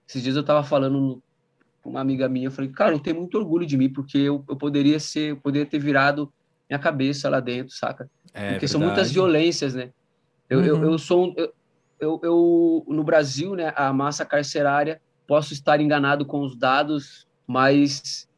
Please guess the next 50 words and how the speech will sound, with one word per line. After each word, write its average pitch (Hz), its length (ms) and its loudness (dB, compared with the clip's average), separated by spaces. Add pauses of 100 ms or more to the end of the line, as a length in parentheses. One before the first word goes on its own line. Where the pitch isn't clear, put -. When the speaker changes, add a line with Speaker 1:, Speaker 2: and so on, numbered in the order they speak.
(120)
Speaker 1:
se - 160 -6
eu 165 40 2
não 175 80 0
me 170 120 0
engano, 160 440 0 (440)
oitenta 180 440 0
por 190 160 -8
cento 165 140 -4
da 165 80 -2
massa 156 260 -2
carcerária 147 480 0
não 151 180 -2
tem 151 180 -4
ensino 151 540 -4 (500)
médio 135 440 2
concluído. 120 680 -6 (320)
Sessenta 190 380 0
por 220 160 0
cento 196 320 -2
não 190 100 -2
tem 190 100 -2
o - 20 -2
Speaker 2:
Uhum. 190 60 -6
Speaker 1:
fundamental, 180 680 0
isso 135 160 -2
é 160 40 -4
um 165 80 -14 (120)
fato. 120 300 -2
Sessenta 156 320 -8
por 165 180 -6
cento 156 140 -4
não 156 100 -2
tem 151 120 -4
o - 20 -2
ensino 143 200 -4
fundamental, 143 760 0 (360)
eu 143 80 2
acho 143 140 4
que 175 60 0
os 151 80 0
outros 170 240 -4
trinta 208 260 -4
por 208 180 -4
cento 175 260 -4
ali 165 100 -2
não 170 140 -2
tem 156 120 0
o - 20 2
ensino 180 260 -8
médio. 127 480 -2